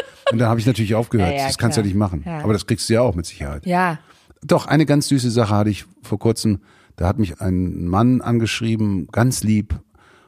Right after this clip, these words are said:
Speaker 2: ob ich für die Babyshower-Party, wo das verkündet wird, ob's ein Junge oder ein Mädchen ist, ob ich das bitte verkünden
Speaker 1: Ach, das ist
Speaker 2: würde.
Speaker 1: ja süß,
Speaker 2: Und das
Speaker 1: okay.
Speaker 2: habe ich verkündet eben. Sie wollten das als, als, als Nigen, glaube ich.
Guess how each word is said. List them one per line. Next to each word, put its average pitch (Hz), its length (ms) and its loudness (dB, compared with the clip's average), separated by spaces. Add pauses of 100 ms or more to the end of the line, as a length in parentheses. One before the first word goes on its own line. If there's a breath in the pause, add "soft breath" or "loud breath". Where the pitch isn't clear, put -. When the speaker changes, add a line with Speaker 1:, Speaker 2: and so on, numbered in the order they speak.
(160 soft breath)
Speaker 2:
ob 120 260 -2
ich 120 200 -2
für 117 120 -4
die 107 100 -2 (680)
Babyshower-Party, 85 840 -4 (340)
wo 90 140 -2
das 90 180 0
verkündet 143 680 0
wird, 90 300 0
ob's - 200 -6
ein 98 60 2
Junge 117 200 4
oder 107 120 4
ein 95 60 2
Mädchen 95 400 0
ist, - 400 -8 (180)
ob - 180 -4
ich - 120 -6
das - 300 -2
bitte 87 440 -2 (500 soft breath)
verkünden - 440 -2
Speaker 1:
Ach, 87 40 -2
das 80 80 0
ist 82 60 2
Speaker 2:
würde. 175 100 0
Speaker 1:
ja 156 80 2
süß, 139 320 -6
Speaker 2:
Und 95 160 -2
das 95 100 2
Speaker 1:
okay. 110 60 2
Speaker 2:
habe 110 120 2
ich 107 100 -2
verkündet 107 460 2
eben. 101 240 2
Sie 101 120 -4
wollten 98 220 2
das 87 140 -2
als, 85 340 -6 (440 loud breath)
als, 87 360 -4
als 78 220 -6
Nigen, 120 300 4
glaube 101 320 4
ich. - 180 -8